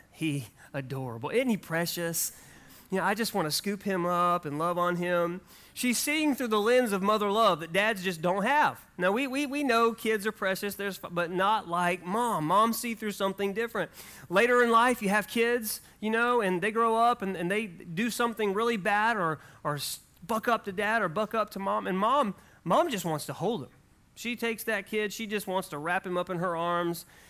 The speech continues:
and love him and care, and, and dad wants to nuke him and make more. That's what he wants to do. He is a warrior,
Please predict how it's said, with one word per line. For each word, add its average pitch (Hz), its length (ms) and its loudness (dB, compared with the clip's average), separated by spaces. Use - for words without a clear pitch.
and 139 220 -6
love 175 220 -2
him 180 100 0
and 156 120 -2
care, 165 440 -2
and, 139 200 -6
and 139 160 -6
dad 180 280 -2
wants 151 220 -6
to 139 80 -10
nuke 139 320 -4
him 190 220 -4
and 147 120 -2
make 165 160 -4
more. 139 320 -6
That's 151 220 -6
what 160 120 -4
he 170 80 0
wants 147 240 -2
to 143 60 -10
do. 135 220 -4
He 226 180 0
is 180 120 2
a 165 100 0
warrior, 180 580 4